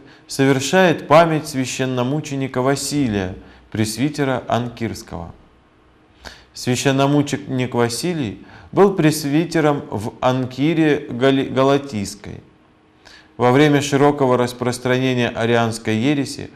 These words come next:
он призвал свою паству твёрдо держаться православия.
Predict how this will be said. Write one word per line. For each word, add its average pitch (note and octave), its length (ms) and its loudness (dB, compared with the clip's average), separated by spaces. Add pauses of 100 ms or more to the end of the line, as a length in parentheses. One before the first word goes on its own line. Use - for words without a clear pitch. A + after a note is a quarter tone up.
(260)
он D3 160 2
призвал D3 480 6
свою C3+ 340 2
паству D3 540 2
твёрдо D3+ 680 4
держаться A2 600 0
православия. F#2+ 800 -6